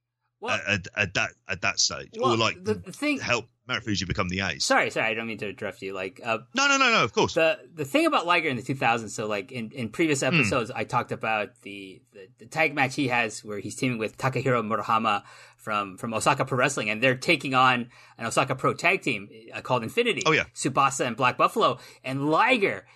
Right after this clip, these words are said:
Speaker 1: is just doing everything in his power to get all the other three <laughs> guys from Osaka Pro, 'cause it's on Osaka Pro show. He's doing everything in his power not to make himself the star.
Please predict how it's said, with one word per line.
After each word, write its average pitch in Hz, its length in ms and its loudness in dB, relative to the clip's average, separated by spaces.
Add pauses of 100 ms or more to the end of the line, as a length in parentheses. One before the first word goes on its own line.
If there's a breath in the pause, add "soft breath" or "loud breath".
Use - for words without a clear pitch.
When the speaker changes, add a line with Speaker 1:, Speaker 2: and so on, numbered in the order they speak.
(120)
Speaker 1:
is 127 180 -12
just 196 240 0
doing 185 240 2 (100)
everything 165 440 0
in 131 100 0
his 147 160 -2
power 131 400 4
to 104 100 -6
get 120 300 0 (100)
all 175 480 2 (280 loud breath)
the 143 160 -10
other 147 240 2
three 147 260 -2
<laughs> - 0 -
guys 135 540 0 (100)
from 151 160 -2
Osaka 147 320 2
Pro, 139 140 0
'cause 156 160 0
it's 202 80 -2
on 285 160 4
Osaka 202 320 2
Pro 160 200 0
show. 135 360 2 (320 loud breath)
He's 151 180 -8
doing 220 280 2 (140)
everything 214 280 2
in 196 60 6
his 190 100 4
power 160 180 4
not 180 220 0
to 226 80 -2
make 226 160 2
himself 165 320 0
the 131 80 -8
star. 104 340 -4